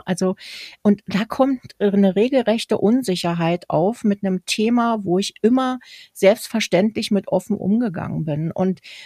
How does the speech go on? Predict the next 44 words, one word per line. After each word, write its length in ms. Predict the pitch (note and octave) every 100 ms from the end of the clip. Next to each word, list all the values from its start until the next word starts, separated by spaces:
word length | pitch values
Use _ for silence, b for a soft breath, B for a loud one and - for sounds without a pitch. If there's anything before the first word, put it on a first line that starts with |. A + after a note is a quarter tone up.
| B _ _ -
und, 300 | G3 F#3 -
und 140 | F#3+
das 180 | G3 G#3
löst 340 | F#3+ G#3+ C4+ -
bei 120 | A3
mir 300 | G3+ G#3 F3
wirklich 360 | G#3+ B3 -
eher 180 | F#3+ G3+
das 220 | G#3 G3
Gegenteil 640 | - G3+ D4+ - F3 E3 -
aus, 260 | D3+ E3+
nämlich 320 | F3+ F#3+ G3+
dieses, 480 | - F#3+ F3+ F3+ - -
"Ach 360 | G3 G#3+ -
ja, 340 | - F#3 F#3+ - - -
bevor 400 | - F#3+ - A3+
ich 140 | C4 -
irgendwas 340 | G#3 G#3 G3+
Falsches 440 | - E3 A#3+ C4 -
sage 460 | F3+ G3 A3+ B3
oder 240 | F3 F3+ F3
schreibe 640 | - - D#3+ G#3 A3+ G#3+
<laughs> 20 |
oder 260 | A3 G3+ F#3
wie 120 | F#3
auch 100 | F#3
immer, 280 | - G3 A#3 B3 B B B -
äh, 360 | F#3 F3+ F3+
sage 200 | E3+ E3+ G#3
ich 100 | G#3
lieber 240 | G3+ F#3
gar 200 | E3 D#3
nichts 280 | C#4+ - -
dazu." 360 | A#3+ A#3+ - C#3
Und 120 | A3+
es 160 | G#3 -
führt 320 | - A#3 B3+
nämlich 320 | C4 B3+ A#3+
genau 320 | F#3+ F3+ A#3+
das, 240 | A3+ A3+ -
was 120 | G3
du 80 | G3
gesagt 480 | F#3 F3 D#3+ G3+ -
hast, 280 | F3+ -